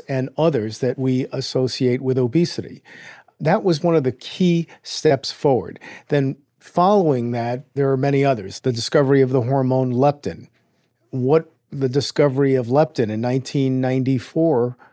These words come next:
proved was that fat cells were trying to tell the brain how much fat was stored. And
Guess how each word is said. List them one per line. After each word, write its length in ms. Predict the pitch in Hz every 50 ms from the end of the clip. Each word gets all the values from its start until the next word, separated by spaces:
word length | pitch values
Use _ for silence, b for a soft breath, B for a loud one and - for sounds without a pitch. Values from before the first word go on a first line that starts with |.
| b b b _
proved 540 | - - - 214 240 160 110 110 120 - b b b b b b _
was 380 | - 131 139 139 139 135 123 - - _ -
that 240 | - 139 143 - - _ -
fat 320 | - - 165 185 202 208
cells 400 | - - 143 120 123 127 117 104
were 100 | 127 131 -
trying 380 | - - - 147 143 143 139 -
to 100 | - 120
tell 320 | - - - 147 147 151
the 80 | 143 143
brain 560 | 117 104 127 127 120 120 123 127 120 117 - -
how 220 | - - 131 135
much 260 | 135 135 131 127 - -
fat 360 | - - 131 127 123 - -
was 160 | 123 113 -
stored. 460 | - - 147 135 117 85 - - - B B B B B B B B B -
And 300 | 143 139 131 131 120